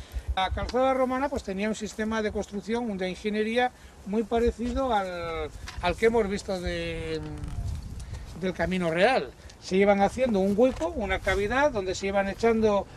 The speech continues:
se iban echando las piedras, como veis eran de más grande, de, eh, a más pequeñas, y luego la, lo, lo de arriba se ponían unas losas, porque en aquella época, pues, se funcionaba con carruajes. Esta calzada romana es pequeña.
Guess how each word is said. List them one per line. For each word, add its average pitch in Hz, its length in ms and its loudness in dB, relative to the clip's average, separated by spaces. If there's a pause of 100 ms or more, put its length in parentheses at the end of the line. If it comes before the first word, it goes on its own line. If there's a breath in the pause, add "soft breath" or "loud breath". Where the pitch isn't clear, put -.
se - 140 -8
iban 196 180 4
echando 196 360 0
las 190 160 0
piedras, 247 380 2
como 190 220 0
veis 196 240 6
eran 202 240 4 (320 loud breath)
de 190 240 2
más 196 240 4
grande, 214 420 4
de, 170 140 2
eh, 175 380 2
a 170 260 2
más 185 200 0
pequeñas, 247 680 0 (260 loud breath)
y 180 100 -2
luego 196 280 6
la, 185 320 8
lo, 185 340 4
lo 185 180 8
de 190 100 6
arriba 233 260 4
se 180 140 -2
ponían 180 340 -6
unas 208 240 2
losas, 254 460 0 (280 loud breath)
porque 233 220 0
en 226 80 4
aquella 226 320 4
época, 226 320 2
pues, 208 180 -2
se 170 100 -2
funcionaba 190 540 0
con 185 160 -2
carruajes. 156 560 -4 (220 loud breath)
Esta 254 240 4
calzada 240 420 2
romana 214 380 0
es 202 100 -4
pequeña. 156 460 -8